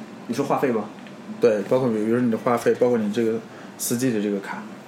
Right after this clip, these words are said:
Speaker 1: 啊，就是两个加起来，
Speaker 2: 嗯。
Speaker 1: 大概算下来也就是两百，最多，最多两百四十块钱，两百五十块钱。
Speaker 2: 嗯，差不多。
Speaker 1: 最多了。嗯，这个样子。
Speaker 2: 嗯，
Speaker 1: 嗯。
Speaker 2: 可以接受，是吧？
Speaker 1: 对啊，我大不了我等到我的宽带到期了，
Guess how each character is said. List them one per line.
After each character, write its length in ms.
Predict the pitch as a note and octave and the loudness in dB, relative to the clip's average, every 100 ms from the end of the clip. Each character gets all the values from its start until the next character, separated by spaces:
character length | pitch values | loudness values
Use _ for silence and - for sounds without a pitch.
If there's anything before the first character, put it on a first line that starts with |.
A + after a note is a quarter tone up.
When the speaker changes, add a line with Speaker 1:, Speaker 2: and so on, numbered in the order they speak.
| - - | -12 0
Speaker 1:
啊， 140 | D3+ | 2
就 180 | - F#3 | 4 4
是 60 | |
两 200 | D3 A#2 | 4 4
个 100 | G#2 | 2
加 260 | C3+ G#3 D4 | 2 4 4
起 160 | C#4+ C3+ | 2 2
来， 100 | A#2 | 4
Speaker 2:
嗯。 100 | F3 | 4
Speaker 1:
大 140 | F3 | 6
概 220 | F3+ G#3 | 6 4
算 240 | D#3 E3 C#3+ | 4 4 2
下 140 | C#3 | 2
来 120 | A#2+ | 2
也 240 | A#2 A#2 F#2+ | 4 2 0
就 160 | D#3 | 0
是 240 | D3 C#3 A#2 | -2 0 0
两 360 | G#2+ G#2 A#2 | 0 0 0
百， 340 | A#2 A2 F#2+ F#2 - - - - - | 0 -2 -2 -6 -10 -14 -14 -14 -4
最 160 | - | 2
多， 140 | C#4 D4 | 4 4
最 160 | C#4+ | 4
多 80 | B3 | 4
两 160 | A3+ G#3+ | 6 4
百 100 | D#3 | 2
四 180 | D3 E3+ | 2 0
十 60 | |
块 80 | C#3+ | 0
钱， 140 | B2 | 2
两 100 | A#2 | 4
百 80 | C3+ | 4
五 80 | D3 | 4
十 80 | A2+ | 2
块 80 | G#2+ | -4
钱。 140 | F#2 - G#2+ - | -6 -10 -14 -8
Speaker 2:
嗯， 160 | A2 G2+ - | -6 -6 -4
差 160 | A#2 | -4
不 60 | A2+ | -2
多。 120 | A#2 A#2+ | -2 -2
Speaker 1:
最 100 | D3 | 0
多 140 | C#3 C3 | 2 2
了。 140 | A2 - - - - - - | 0 -6 -14 -14 -16 -14 -6
嗯， 180 | G#2+ F#2+ - - - - - - - | -6 -6 -10 -16 -18 -16 -16 -16 -16
这 100 | - | -6
个 80 | G#2+ | -2
样 120 | G#2 - | -2 -2
子。 80 | F#2 - - - | -8 -12 -14 -6
Speaker 2:
嗯， 140 | G#2 G#2 | -6 -4
Speaker 1:
嗯。 60 | G#2+ | -2
Speaker 2:
可 120 | G2 | 2
以 40 | B2+ | 2
接 100 | A#2+ | 2
受， 100 | A#2 | -2
是 180 | - A#2+ | -2 -2
吧？ 60 | - - - | -4 -10 0
Speaker 1:
对 140 | C#3 | 4
啊， 180 | A#2+ G#2+ C3+ C3+ | 4 2 0 2
我 100 | D3+ | 6
大 140 | G#3+ | 6
不 80 | F#3 | 6
了 160 | D#3 D#3 | 6 4
我 180 | D#3 A#2+ | 4 2
等 220 | A#2 G2+ | 2 4
到 240 | A#2+ B2 | 4 4
我 180 | C3 A#2+ | 2 2
的 60 | A2 | 0
宽 200 | - D3+ | 2 2
带 40 | |
到 120 | C#3+ | 2
期 220 | C3 - | 2 2
了， 240 | C#3+ A#2 | 2 2